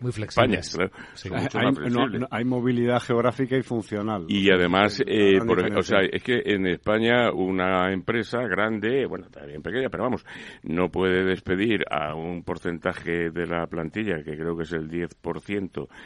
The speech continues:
Speaker 2: en seis meses sin re-, sin que se lo tenga que autorizar, eh, el gobierno a través de una cosa que se llama ere, Expediente de Regulación de Empleo. Entonces, una empresa norteamericana que tiene, no sé, diez mil, mm, empleados,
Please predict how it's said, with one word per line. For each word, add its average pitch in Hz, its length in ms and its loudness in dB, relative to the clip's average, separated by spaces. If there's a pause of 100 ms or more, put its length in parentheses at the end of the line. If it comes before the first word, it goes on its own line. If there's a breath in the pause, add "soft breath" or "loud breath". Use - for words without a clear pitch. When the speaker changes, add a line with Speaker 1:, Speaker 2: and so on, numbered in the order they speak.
(180 loud breath)
Speaker 2:
en 76 200 -4
seis 87 240 -2
meses 101 640 0
sin 87 260 -4
re-, 82 320 -2
sin 78 240 -10
que 82 120 -10
se 73 100 -16
lo 73 80 -8
tenga 87 220 -6
que 92 80 -4
autorizar, 78 500 -6
eh, 71 380 -12
el 73 120 -12
gobierno 90 480 -4 (320 loud breath)
a - 120 -6
través 73 280 -8
de 82 60 -6
una 82 100 -8
cosa 85 200 -4
que 85 60 -8
se 87 60 -4
llama 90 220 -2
ere, 98 360 0
Expediente 82 560 -8
de - 20 -8
Regulación 78 440 -8
de 73 80 -10
Empleo. 101 340 -6 (520 loud breath)
Entonces, 90 360 -8
una 90 100 -4
empresa 87 320 -4
norteamericana 90 720 0
que 78 160 -8
tiene, 85 580 -8
no 85 160 -6
sé, 95 140 -6 (340)
diez 76 340 -12
mil, 82 680 -8
mm, 85 400 -8 (440)
empleados, 107 680 2